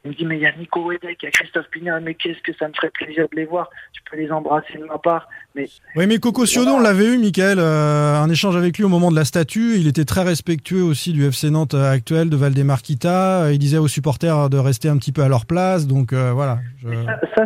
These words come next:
Speaker 1: c'est nor-, mais en fait, en fait, c'est aujourd'hui, on vient, on vient célébrer Henri Michel. Célébrons Henri Michel.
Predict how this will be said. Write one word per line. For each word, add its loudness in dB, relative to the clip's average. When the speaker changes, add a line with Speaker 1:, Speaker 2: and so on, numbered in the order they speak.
Speaker 1:
c'est -8
nor-, 0
mais -4
en 0
fait, -4
en -6
fait, -4
c'est -2
aujourd'hui, -2
on -14
vient, -12
on -10
vient -6
célébrer -4
Henri -4
Michel. -10
Célébrons 0
Henri -2
Michel. 0